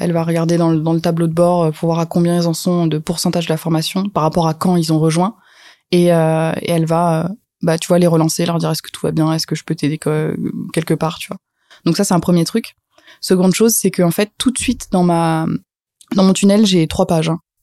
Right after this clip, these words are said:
Moi, je cherche pas à faire des tunnels compliqués, ça sert à rien. Page de vente, donc c'est là où j'envoie tout mon trafic. Donc j'ai ma page de vente, j'ai ma page de checkout, one page checkout,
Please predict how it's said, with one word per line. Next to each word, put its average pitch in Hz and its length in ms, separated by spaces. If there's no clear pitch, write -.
Moi, 175 180
je 170 140
cherche 156 280
pas 196 80
à - 20
faire 180 140
des 170 60
tunnels 170 240
compliqués, 170 340
ça - 140
sert 160 100
à 160 100
rien. 170 220
Page 180 140
de 175 100
vente, 190 240
donc 165 140
c'est - 140
là 160 300
où 160 140
j'envoie 160 240
tout - 160
mon 180 120
trafic. - 520
Donc 170 80
j'ai 175 100
ma 196 120
page 190 180
de 180 80
vente, 196 220
j'ai 165 260
ma 165 180
page 175 140
de 175 60
checkout, 170 480
one 170 220
page 165 140
checkout, 170 500